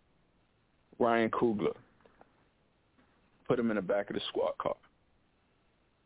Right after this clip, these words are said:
Fast forward, I don't know how long this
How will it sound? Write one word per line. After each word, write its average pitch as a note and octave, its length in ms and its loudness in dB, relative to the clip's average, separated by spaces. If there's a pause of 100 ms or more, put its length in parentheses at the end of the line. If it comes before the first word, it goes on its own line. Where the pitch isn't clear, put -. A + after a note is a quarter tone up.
(1900)
Fast B2+ 380 2
forward, B2 440 2 (880)
I A2 100 4
don't A#2+ 140 2
know A2+ 120 2
how A#2+ 220 2
long A#2+ 600 0 (960)
this A2 100 0